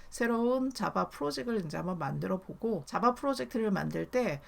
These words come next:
어, 이제 빌드 툴로 메이븐을 사용하고, 그리고 이제 간단한 입출력 테스트하는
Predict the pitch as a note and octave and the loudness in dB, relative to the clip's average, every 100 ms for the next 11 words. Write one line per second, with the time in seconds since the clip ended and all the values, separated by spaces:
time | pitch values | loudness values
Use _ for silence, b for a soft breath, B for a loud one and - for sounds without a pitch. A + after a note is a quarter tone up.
0 | B - E3 D#3+ A3 G#3 G#3+ - G#3+ G#3 | B -4 -4 -4 -2 -2 -2 -2 0 2
1 | B3+ D#3+ D#3+ F#3 F#3+ F#3 F3 A3+ G#3+ G3+ | 2 0 0 -2 -2 -2 -2 -4 -2 -2
2 | G3+ A3+ B3 C#3+ - E3 D#3 D3+ - - | -2 0 0 0 -2 -4 -4 -4 -8 -6
3 | C#3+ F3 F3 A3 D#4 - F#3+ - G#3+ A#3+ | -4 -2 -2 -2 -4 -4 -6 -4 -4 -4
4 | - A3 - - F3+ D#3+ E3 F3+ | -4 -4 -4 -4 -4 -2 -2 -2